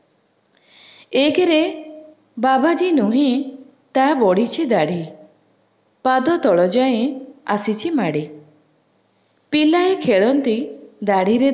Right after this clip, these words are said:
ଦୋଳି, ପକ୍ଷୀଏ ଖାଆନ୍ତି ତାହାରି କୋଳି। ଉତ୍ତର ହେଉଛି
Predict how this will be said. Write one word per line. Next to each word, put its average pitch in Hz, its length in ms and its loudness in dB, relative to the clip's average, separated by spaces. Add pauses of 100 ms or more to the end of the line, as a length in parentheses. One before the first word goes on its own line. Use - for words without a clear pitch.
ଦୋଳି, 302 220 2 (1300)
ପକ୍ଷୀଏ 277 420 0
ଖାଆନ୍ତି 202 480 -2 (440)
ତାହାରି 220 340 0 (100)
କୋଳି। 180 220 0 (1200)
ଉତ୍ତର 302 300 -2 (140)
ହେଉଛି 160 360 -4